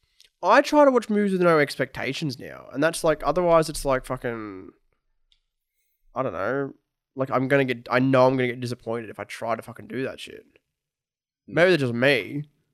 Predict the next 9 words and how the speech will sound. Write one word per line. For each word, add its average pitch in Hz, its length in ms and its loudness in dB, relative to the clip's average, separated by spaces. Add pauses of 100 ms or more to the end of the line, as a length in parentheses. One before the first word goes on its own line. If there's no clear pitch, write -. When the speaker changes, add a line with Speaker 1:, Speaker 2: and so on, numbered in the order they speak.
(280)
Speaker 1:
Um, 123 460 -2 (720)
oh, 196 80 2
I 131 120 6
don't 101 200 -2
fucking 104 240 -16
know. 123 200 2
I 131 60 2
think 170 160 -2
it's 139 240 -4